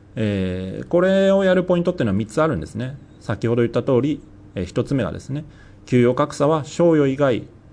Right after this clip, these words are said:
えー、なくなりますと。つまり賞与っていうのは、えー、社員である限り全員一緒と。で、アルバイトでも、えー、同じヘアエステメニューを実施してるなら、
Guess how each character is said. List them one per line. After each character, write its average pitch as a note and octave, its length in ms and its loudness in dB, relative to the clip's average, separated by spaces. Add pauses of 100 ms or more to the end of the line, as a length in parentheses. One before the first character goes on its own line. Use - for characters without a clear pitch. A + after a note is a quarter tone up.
(120)
え F2+ 1160 -6
ー、 D3+ 40 -10
な G2 140 -2
く G2+ 100 -4
な F#2 100 -2
り F2 80 -4
ま E2+ 100 -6
す - 100 -18
と。 - 120 -8 (680)
つ - 100 -8
ま B2+ 80 0
り A2 80 0
賞 E3 240 2
与 C3+ 140 2
っ - 20 -12
て C#3 140 -2
い C#3+ 40 2
う D3 40 0
の F3+ 80 0
は、 - 220 0 (200)
え F2+ 580 -8
ー、 - 40 -12
社 A2 160 -4
員 A#2 140 0
で C3 80 2
あ C#3 60 2
る B2 80 0
限 D3 240 -4
り D#3 120 0
全 E2+ 180 -4
員 D#2 60 -8
一 C#2+ 80 -12
緒 - 120 -10
と。 - 140 -8 (240)
で、 C3+ 80 2
ア C3+ 60 2
ル D#3+ 80 4
バ G3+ 120 2
イ F#3 80 0
ト F3+ 80 -2
で G3 80 -4
も、 F3+ 200 -4 (680)
え F2+ 600 -2
ー、 A#2+ 100 0
同 A#2+ 120 2
じ A#2+ 240 2
ヘ B2+ 140 0
ア C3 100 2
エ C3+ 80 2
ス C3 60 -10
テ D3 100 0
メ D3 140 0
ニ A#2+ 60 0
ュ - 20 -2
ー - 40 -2
を - 20 -2
実 G#2+ 200 -6
施 B2+ 80 -10
し - 60 -12
て C#3+ 120 -6
る D3 100 -6
な C#3+ 100 -6
ら、 D#3+ 200 -6